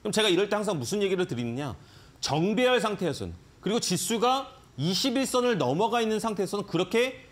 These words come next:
걱정할 것이 없다라고 생각하시면 됩니다. 그리고 저는 이제 뭘 기다리겠어요? 제가 아까 뭐라고 얘기 드렸습니까?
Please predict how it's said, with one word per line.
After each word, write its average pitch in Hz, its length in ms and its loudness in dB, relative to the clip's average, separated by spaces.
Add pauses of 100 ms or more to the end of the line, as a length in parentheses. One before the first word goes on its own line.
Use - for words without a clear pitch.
걱정할 214 520 0
것이 196 220 -2
없다라고 160 540 0
생각하시면 175 460 -2
됩니다. 101 300 -8 (280)
그리고 247 140 0
저는 208 220 0
이제 180 120 2
뭘 139 260 2
기다리겠어요? 156 600 0 (240)
제가 208 200 4
아까 196 120 -2
뭐라고 165 300 2
얘기 135 100 0
드렸습니까? 123 460 -4